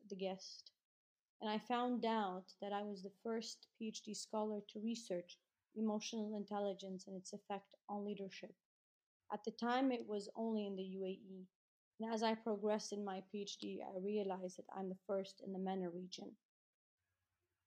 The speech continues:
It w-, it was a, a beautiful journey, and it was because of that time of sadness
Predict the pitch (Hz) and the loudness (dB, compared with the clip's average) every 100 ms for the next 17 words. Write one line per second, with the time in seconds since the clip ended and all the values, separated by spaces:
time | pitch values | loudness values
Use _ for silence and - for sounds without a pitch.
0 | - 240 262 294 320 330 294 320 269 240 | -6 -2 0 0 0 -2 0 0 4 2
1 | 214 - 226 220 285 320 - 254 233 185 | 2 -6 -2 2 2 2 0 0 0 0
2 | 214 208 208 202 180 - _ _ _ _ | 2 2 4 0 -4 -8 _ _ _ _
3 | - 220 214 214 208 202 190 - _ _ | -2 0 0 0 -2 -2 -6 -10 _ _
4 | _ - 214 214 208 202 190 - - 220 | _ -6 -4 0 -2 -2 -8 -12 -12 -4
5 | 254 247 233 190 185 202 190 180 - - | 0 2 2 -2 0 2 2 0 -6 -12
6 | - _ _ - - 226 214 202 190 - | -12 _ _ -14 -2 4 4 4 -2 -6
7 | 185 - 214 202 190 196 185 - | -8 0 4 4 2 -6 -6 -8